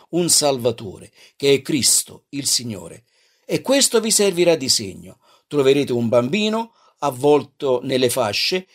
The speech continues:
coricato in una mangiatoia." E a un tratto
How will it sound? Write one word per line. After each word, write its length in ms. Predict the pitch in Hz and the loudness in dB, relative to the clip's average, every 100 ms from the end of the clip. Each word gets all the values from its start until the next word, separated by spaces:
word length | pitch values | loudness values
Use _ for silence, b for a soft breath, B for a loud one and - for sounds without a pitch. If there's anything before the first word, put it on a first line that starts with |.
| b - | b -2
coricato 760 | 151 160 151 127 127 120 135 | 0 0 2 2 2 0 -6
in 140 | 139 | -4
una 160 | 139 131 | -2 0
mangiatoia." 800 | 123 123 120 120 160 104 87 - _ _ _ _ _ _ | 0 -2 -4 -4 -4 -4 -8 -16 _ _ _ _ _ _
E 140 | 127 | -6
a 80 | 117 | -4
un 240 | 107 104 104 | -4 -6 -4
tratto 680 | 151 196 196 _ - 190 | 0 0 -2 _ -8 -8